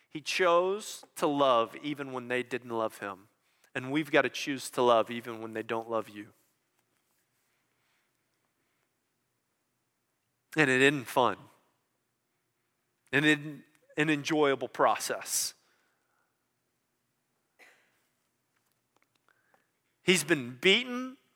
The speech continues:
almost to his death by this group of people, and now he wants to go and share the gospel. And it makes note of the language that he speaks to them. He speaks to them in Hebrew. He speaks to them in their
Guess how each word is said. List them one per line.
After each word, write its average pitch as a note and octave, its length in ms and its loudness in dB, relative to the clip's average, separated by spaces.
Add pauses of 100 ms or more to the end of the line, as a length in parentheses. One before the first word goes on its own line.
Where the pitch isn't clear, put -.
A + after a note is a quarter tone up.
(880)
almost G#3 420 0
to A#3 80 -2
his D#3+ 160 0
death C#3+ 340 2
by C#3+ 160 2
this C#3 220 -4
group E3+ 240 -4
of D3 100 -8
people, C3 340 -6
and B2 80 -6
now D3 180 2
he D#3 60 -4
wants D3 260 -8
to - 60 -16
go D3 180 -6
and B2+ 100 -8
share C#3 240 -4
the A#2+ 80 -6
gospel. A2 520 -2 (1600)
And D3 100 -2
it D#3+ 60 -2
makes F#3 300 -2
note G3+ 360 2
of E3 140 0
the E3+ 100 2
language F3+ 580 2
that E3 120 -2
he D3 60 -2
speaks - 500 -6
to E3+ 80 -4
them. C3 160 -2
He C#3 60 -8
speaks - 420 -4
to G3 60 -6
them F3 200 0
in D3 100 -6
Hebrew. D3+ 520 -2
He B2+ 60 -6
speaks - 360 -6
to G3+ 80 -4
them F3 180 0
in E3 100 -2
their D3 180 0